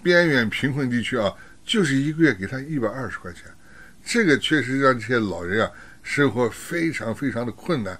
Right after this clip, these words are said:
很多老人都七八十岁了，还要自己做点农活，或者是把家里头种的菜呢，拿到集市上去卖一下，实际那也卖不了几个钱，但是对他们来说呢，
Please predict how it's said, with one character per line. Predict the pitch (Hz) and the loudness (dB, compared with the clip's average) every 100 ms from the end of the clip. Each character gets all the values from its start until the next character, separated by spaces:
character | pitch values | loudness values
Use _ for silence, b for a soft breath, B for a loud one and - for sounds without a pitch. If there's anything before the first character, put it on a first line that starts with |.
| B B B B | B B B B
很 | - 123 | -2 6
多 | 165 | 6
老 | 143 110 104 | 6 4 4
人 | 113 139 123 | 6 6 4
都 | 151 135 | 0 0
七 | - - | -2 -2
八 | 147 135 | 0 -2
十 | 139 | -2
岁 | 135 160 | 4 4
了， | 101 - B B B | 4 -2 B B B
还 | 107 | -2
要 | 123 | 0
自 | 110 - | -2 -4
己 | 113 | -4
做 | 98 135 113 | -2 -2 0
点 | 98 90 | 0 -4
农 | 95 120 | -4 -4
活， | 98 98 117 110 B B B B | -4 0 0 -2 B B B B
或 | - - 151 135 | -20 -4 2 2
者 | 110 | 2
是 | 104 117 | -2 -4
把 | 95 95 | -6 -6
家 | - - 123 | -4 -2 0
里 | 110 | 0
头 | 113 | -2
种 | 107 143 113 | -4 -2 -2
的 | 104 | -4
菜 | - 151 120 | 0 2 2
呢， | 95 - B B - | 0 -8 B B -6
拿 | 107 123 | -2 0
到 | 117 | -2
集 | - 107 | -4 -4
市 | 117 113 | -4 -4
上 | 113 | -4
去 | 107 | -4
卖 | 120 147 147 101 | -4 -2 -2 -2
一 | 90 | -4
下， | - - b b | -10 -14 b b
实 | - 135 | -8 -2
际 | 135 | -2
那 | 139 | 2
也 | 143 | 0
卖 | 110 135 117 | 2 0 0
不 | 113 | -2
了 | 120 | -6
几 | 107 104 | -6 -6
个 | 117 | -4
钱， | 107 - 107 - B B B | -4 -6 -6 -6 B B B
但 | - 147 | 2 4
是 | 117 | 8
对 | 160 | 8
他 | - - 196 | 8 2 2
们 | 165 | 4
来 | 110 | 4
说 | 104 110 | 2 0
呢， | 95 | -4